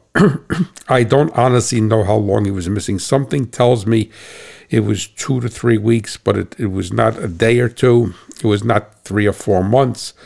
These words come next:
but it was long enough to really be upsetting to, to us and the family. Um, and, <clears throat> and,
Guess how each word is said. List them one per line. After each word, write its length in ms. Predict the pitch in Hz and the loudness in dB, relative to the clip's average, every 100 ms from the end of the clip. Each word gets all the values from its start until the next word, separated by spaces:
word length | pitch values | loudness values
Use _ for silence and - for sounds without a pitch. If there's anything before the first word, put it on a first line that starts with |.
| - - - _ | -20 -20 -20 _
but 140 | 120 | 0
it 40 | 113 | 2
was 220 | 110 101 | 0 0
long 380 | 110 117 123 110 | 2 4 4 2
enough 460 | 104 107 107 - _ | 2 2 0 -6 _
to 160 | 101 | -4
really 420 | 95 107 104 98 95 | -4 -2 0 0 -2
be 220 | 95 95 | -2 -2
upsetting 580 | 90 - 120 104 98 90 | -2 -2 0 0 -2 -4
to, 380 | - 98 95 - | -4 -4 -4 -10
to 240 | - 98 107 | -6 -4 0
us 240 | 101 - | -2 -2
and 180 | 92 90 | -4 -4
the 60 | 90 | -2
family. 560 | 131 190 165 92 82 - - - - - - - | 0 2 2 -2 -6 -12 -20 -20 -20 -20 -20 -12
Um, 480 | 131 104 104 95 82 - _ _ _ _ _ _ _ _ _ _ - | -2 2 2 2 -2 -10 _ _ _ _ _ _ _ _ _ _ -4
and, 520 | - 110 117 - - - _ _ _ - | 0 2 0 -2 -6 -8 _ _ _ -2
<clears throat> 0 | 285 - 220 190 - _ - - - - - _ | -2 4 4 4 0 _ -20 -20 -20 -20 -20 _
and, 420 | 104 101 107 110 | 0 0 -2 -6